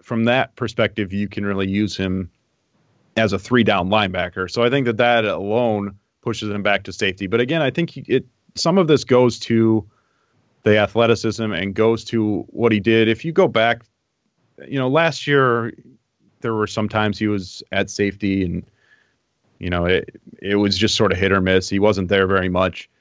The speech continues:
If you go back to two thousand fifteen, there are a few more examples of it, and especially of him out at cornerback. And I think that he can cover and, you know, kind of look at the,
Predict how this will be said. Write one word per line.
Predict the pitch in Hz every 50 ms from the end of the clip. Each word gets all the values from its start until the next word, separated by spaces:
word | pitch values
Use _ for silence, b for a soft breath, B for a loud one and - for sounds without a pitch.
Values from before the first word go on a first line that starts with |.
| _ _ _ _ _ _
If | -
you | 185 190
go | 202 185
back | 160 151 135
to | -
two | 117 127 127
thousand | 127 123 120 110 110
fifteen, | 101 - 131 117 117 - - 117 117 117 113
there | 110 104 107
are | 101 104 101 - - 104
a | 101
few | 92 - 113 117 113
more | 110 110 110
examples | 107 101 101 110 110 107 - 110 101 98
of | 104 101
it, | 107 107 101
and | 98
especially | 98 98 - 120 117 - - 117 110 104
of | 98 98 98 95 95
him | 104 101 101
out | 98 98 98
at | 95 -
cornerback. | - - 107 104 101 101 104 104 104 104
And | 131 131
I | 139
think | 135 - 196 202 202
that | - 190 165
he | - - 117
can | 113 - - 131 127 131 131 131 127 117 113 - _ _ _ _ _ _ _ _ _ _ -
cover | - - 165 180 170 123 110 101 98 98
and, | 101 98 98
you | 101 104 104 110
know, | 113 113
kind | 110 - 135 135 139
of | 131 120
look | 117 117 123 127 120
at | 143 123 110 -
the, | 110 104 101 101 95 92